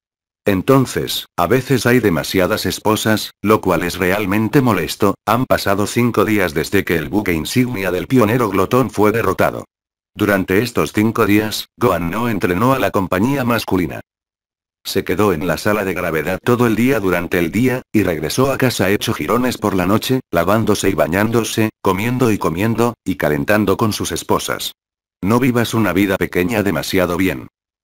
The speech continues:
Necesita mejorar su fuerza rápidamente, después de todo,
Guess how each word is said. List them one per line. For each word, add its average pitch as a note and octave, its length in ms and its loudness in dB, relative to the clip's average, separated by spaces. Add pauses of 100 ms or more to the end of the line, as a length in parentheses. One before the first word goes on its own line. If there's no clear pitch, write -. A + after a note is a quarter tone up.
(160)
Necesita G#2 600 0
mejorar F#2 420 -2
su - 140 -6
fuerza G#2 400 0
rápidamente, G#2+ 800 0 (100)
después G#2+ 480 2
de C#3 100 2
todo, G2+ 360 2